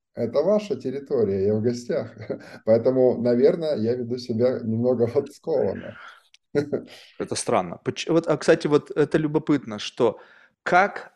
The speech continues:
Speaker 2: а, ну, скажем так, что, а, а, а, возможно, это тоже было некое лукавство. Мне кажется, что просто, мне кажется, что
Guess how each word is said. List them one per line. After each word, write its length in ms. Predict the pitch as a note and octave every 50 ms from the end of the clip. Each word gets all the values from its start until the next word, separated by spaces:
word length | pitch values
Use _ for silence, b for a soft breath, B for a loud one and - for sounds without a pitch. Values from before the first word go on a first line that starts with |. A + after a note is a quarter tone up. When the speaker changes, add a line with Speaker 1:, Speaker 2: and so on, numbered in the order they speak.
| _ -
Speaker 2:
а, 240 | D3+ D3 D3 C#3 -
ну, 160 | E3+ F3 F#3
скажем 320 | F3+ - - F3 D#3+ D#3 C3+
так, 220 | - C3+ A#2 -
что, 720 | - - - - - B2 A#2 A2+ A2+ A2 A2+ A2+ A2 - -
а, 640 | - B2+ B2+ A#2+ - - - C#2+ C#2+ - - - - - _ -
а, 60 | -
а, 60 | - - _ -
возможно, 600 | - - D3+ E3 D3+ D3+ E3+ F#3+ G3 F3+ F3+ E3+
это 320 | D3+ - D#3 D#3 - E3+
тоже 260 | - - G#3 G#3 F3+
было 240 | C#3 C3 C#3 C3 B2
некое 320 | B2 C3 B2 A#2+ - B2 A#2+
лукавство. 480 | A#2+ A#2+ A#2 - A#2+ A2+ - - -
Мне 120 | G#2+ A2+ A#2+
кажется, 300 | - F#3+ G3 - - C3+
что 160 | - - C#3
просто, 360 | - - F3 E3+ - - D3
мне 160 | D3 D3 C#3+
кажется, 500 | - - D3 C#3+ C#3+ C3+ - - - C#3
что 380 | C3 - - - D3+ C#3+ B2+